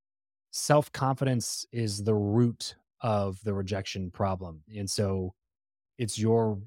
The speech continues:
responsibility to, uh, to realize that this is why this rejection's hurting me, because my confidence level is just too low to be able to, to re-, to recoup from. So I look at it kind of like a bank account.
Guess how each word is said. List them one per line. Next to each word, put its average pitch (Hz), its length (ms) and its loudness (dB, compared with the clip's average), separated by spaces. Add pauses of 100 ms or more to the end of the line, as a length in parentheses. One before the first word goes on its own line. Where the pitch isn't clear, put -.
(140)
responsibility 110 1080 4 (420)
to, 110 640 2 (160)
uh, 104 460 -6
to 120 120 0
realize 107 880 2 (100)
that 104 260 -4 (420)
this 135 200 -2
is 110 140 -2
why 107 200 0
this 104 180 -4
rejection's 95 500 -6
hurting 101 420 0
me, 90 140 -4
because 90 380 -8
my 95 220 -2 (160)
confidence 98 560 -6
level 85 340 -6
is 92 220 -4
just - 300 -8 (340)
too 110 240 4
low 92 480 2 (400)
to - 80 -8
be 107 60 2
able 90 120 0
to, 90 140 -4 (100)
to 92 120 -6
re-, 87 280 -10
to 101 100 -4
recoup 92 380 0
from. 92 160 -2
So 110 140 -2
I 123 80 2
look 127 180 2
at 110 160 2
it 101 60 -2
kind 98 200 -4
of 92 80 -2
like 87 160 -6
a 87 60 -6
bank 127 240 2
account. 85 300 -10